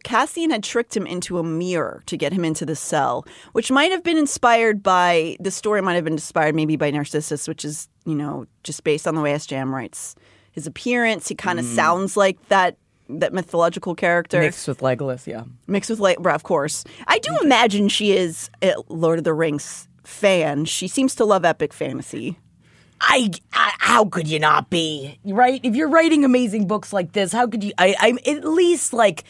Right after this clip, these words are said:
Speaker 2: even if she's not a stan per se, she has to at least have read it.
Speaker 1: I'm sure. We'll, we'll just continue to, to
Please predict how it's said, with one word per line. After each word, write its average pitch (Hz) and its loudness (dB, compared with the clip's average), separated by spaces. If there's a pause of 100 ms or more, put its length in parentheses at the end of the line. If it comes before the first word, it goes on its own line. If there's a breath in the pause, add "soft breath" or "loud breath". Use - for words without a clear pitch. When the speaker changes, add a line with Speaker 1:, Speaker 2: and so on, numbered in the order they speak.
(220 soft breath)
Speaker 2:
even 311 2
if 233 -2
she's 226 -2
not 208 2
a 156 0
stan 175 0
per 160 -2
se, 135 2
she 208 -6
has 202 0
to 156 -4
at 156 -4
least 160 -2
have 131 -10
read 117 -2
it. - -4 (120)
Speaker 1:
I'm 214 -2
sure. - -4 (220 loud breath)
We'll, 233 6
we'll 254 0
just 339 -4
continue 277 0
to, 220 0 (280)
to 180 -4